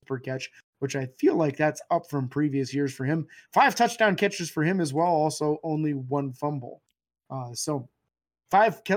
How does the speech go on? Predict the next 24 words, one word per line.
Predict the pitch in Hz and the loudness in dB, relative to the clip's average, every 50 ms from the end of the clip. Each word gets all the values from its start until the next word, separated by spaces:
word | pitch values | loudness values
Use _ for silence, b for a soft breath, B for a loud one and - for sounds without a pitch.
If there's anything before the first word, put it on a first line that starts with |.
| 202 196 | 0 2
touchdown | - 202 196 - 202 196 180 | 2 0 2 2 0 0 2
catches | 156 180 185 185 - 190 156 | 2 0 0 0 0 0 2
out | 175 180 170 | 2 2 2
of | 156 143 | 2 0
each | 180 196 208 190 - | 0 -2 -2 0 0
of | 190 175 156 | 0 0 2
the | 156 | 2
receivers. | 143 139 143 139 135 - - 190 196 180 208 208 196 - B B B B _ _ - | 0 0 0 -2 -2 -2 -2 -2 0 0 0 0 0 -2 B B B B _ _ 2
This | 180 185 - 190 | 2 2 4 2
is | 196 175 147 | 2 2 2
an | 175 180 | 2 2
improvement | 180 170 151 - 196 196 175 165 170 170 170 | 2 0 2 2 4 4 4 2 0 -2 -2
from | - 160 156 147 | -4 -4 -4 -2
previous | - 160 156 147 135 143 135 123 - - | 0 2 2 2 2 0 -2 -4 -6 -10
year. | - - _ _ _ _ _ _ _ _ _ _ _ _ _ _ _ 135 | -14 -18 _ _ _ _ _ _ _ _ _ _ _ _ _ _ _ -6
Uh, | 139 139 | -4 -2
we | 131 147 156 156 | 2 4 4 4
weren't | 156 156 151 139 | 4 4 2 0
getting | 135 160 156 156 147 143 139 123 | 0 0 0 0 0 -2 -2 -2
that | 143 151 147 143 - | -2 0 -2 -2 -2
number, | 147 143 139 143 139 135 127 143 151 | -4 -4 -2 -2 -2 0 0 0 0
and | 151 151 147 147 | 2 0 0 0
I | 147 147 | 0 -2
think, | 143 - 190 208 220 - - | 0 2 2 2 2 0 -4